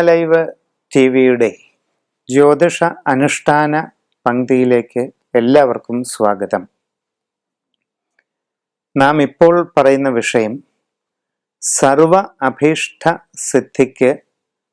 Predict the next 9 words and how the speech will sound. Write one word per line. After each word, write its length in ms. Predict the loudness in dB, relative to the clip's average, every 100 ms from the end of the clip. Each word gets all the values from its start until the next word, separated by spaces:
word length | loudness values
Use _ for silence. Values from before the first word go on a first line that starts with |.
| _ _ _ _ _ _ -2
ഗോപാലസുന്ദരി 1200 | 2 2 2 0 0 -2 -2 -4 2 2 0 -4 -8 _ _ _ _ _
പൂജ 280 | -4 -2 -2 -4 -6 _ _ _ _ _ _ _ _ _ _ _
എന്ന 260 | -2 0 -2 -4 _ _ _ _ _ _ _ _ _ _ _ _ _ _ _ _ _ _ -8
കാര്യമാണ്. 580 | -4 -2 -2 -2 -4 -6 _ _ _ _ _ _ _ _ _ _ _ _ _ _ _ _ _ _ _ _ _ _ _ _ _ _ _ _ _ _ _ _ _
വിഭിന്നങ്ങളായ 840 | 0 2 2 2 2 4 4 4 4 2
ഉദ്ദേശ 320 | 2 2 2 0 0
ലക്ഷ്യങ്ങൾക്ക് 560 | 0 -2 -2 -2 2 2
വേണ്ടി 260 | 2 0 -4 -2
വ്യത്യസ്തങ്ങളായ 840 | -4 0 -2 -2 -2 0 2 2